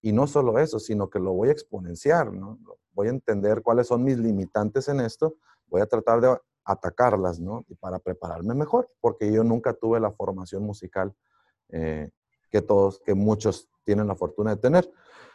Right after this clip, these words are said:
Entonces, sí, es, yo creo que ese fue el primer momento, en el momento en que me estaba dedicando completamente a la música.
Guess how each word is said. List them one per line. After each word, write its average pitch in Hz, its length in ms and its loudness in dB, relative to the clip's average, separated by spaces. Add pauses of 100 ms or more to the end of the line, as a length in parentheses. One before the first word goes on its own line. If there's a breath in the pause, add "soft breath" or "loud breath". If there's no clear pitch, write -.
(160 loud breath)
Entonces, 127 640 4
sí, 220 300 0
es, 139 200 2
yo 147 120 4
creo 175 140 2
que 185 80 -4
ese 185 140 2
fue 165 140 6
el 160 80 2
primer 156 300 4
momento, 147 540 2
en 98 200 0
el 98 80 0
momento 120 460 0
en 185 80 -2
que 104 200 0
me 101 140 -2
estaba 143 440 0
dedicando 92 520 -6
completamente 101 680 -8
a 98 40 -6
la 92 80 -8
música. 107 400 -10